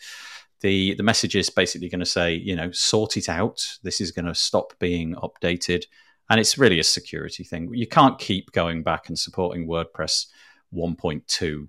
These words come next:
WordPress two point three, and so on. There's just too much legacy there, and especially with things,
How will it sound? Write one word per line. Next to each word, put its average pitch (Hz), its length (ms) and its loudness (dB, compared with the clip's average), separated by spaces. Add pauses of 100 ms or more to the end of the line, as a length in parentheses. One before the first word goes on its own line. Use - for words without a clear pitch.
WordPress - 600 -6 (180)
two - 260 -2
point 78 300 -4
three, 82 320 -6
and - 160 -8
so 78 240 -4
on. 78 140 -6 (400)
There's 101 160 0
just - 180 0
too 123 140 8
much 92 200 2
legacy 87 480 0
there, 82 300 0 (140)
and 98 160 -8
especially 85 400 -4
with - 180 -6
things, 80 240 -6